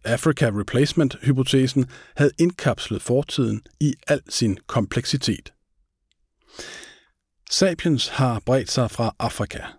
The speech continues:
Det står stadig klart. Men der har også været genudveksling mellem vidt forskellige befolkninger, som i årtusinder havde udviklet sig i parallelle spor. Vi kender til et par stykker fra Europa og Asien, men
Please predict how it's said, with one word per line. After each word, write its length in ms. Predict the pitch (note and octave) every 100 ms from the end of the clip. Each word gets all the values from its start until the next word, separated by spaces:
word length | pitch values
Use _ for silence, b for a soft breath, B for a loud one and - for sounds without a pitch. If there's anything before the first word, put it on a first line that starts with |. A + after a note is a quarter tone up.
| _ -
Det 140 | C3+
står 140 | -
stadig 360 | D3 - A#2+ A2+
klart. 360 | - - - - _ _ _ _ _ _ -
Men 220 | A#2+ G#2 B B -
der 60 |
har 100 | A2+
også 240 | A2 C3 D3
været 380 | A#2+ G#2+ -
genudveksling 1000 | - - G2 G2 B2 A2+ A#2+ - A#2+ A2
mellem 320 | G#2+ A2 G#2 A2+
vidt 160 | C3
forskellige 480 | - A2+ - A#2+ A2+
befolkninger, 680 | G2 - C#3 - C3 A2+ G#2+
som 360 | - A#2 G#2 G2
i 100 | B2
årtusinder 640 | A#2+ - F#3 D#3+ B2 G2+ -
havde 280 | - B2 G#2+
udviklet 440 | C#3+ C3+ A#2 G#2+
sig 200 | - F#2+ -
i 80 |
parallelle 460 | A#2+ A#2+ A2 G2+ G2+
spor. 400 | - E3+ C#3+ - _ _ _ _ _ _ _ - -
Vi 100 | G2
kender 320 | F#2+ G#2 A2
til 200 | A2+ A2+
et 100 | G2
par 100 | -
stykker 320 | F2+ C3 B2+ B2+
fra 280 | A2 G2+ -
Europa 480 | G2 G#2 B2+ B2+ A2+
og 180 | F#2 G#2
Asien, 420 | D3+ C#3 C#3 A2+ B B B B B -
men 180 | C#3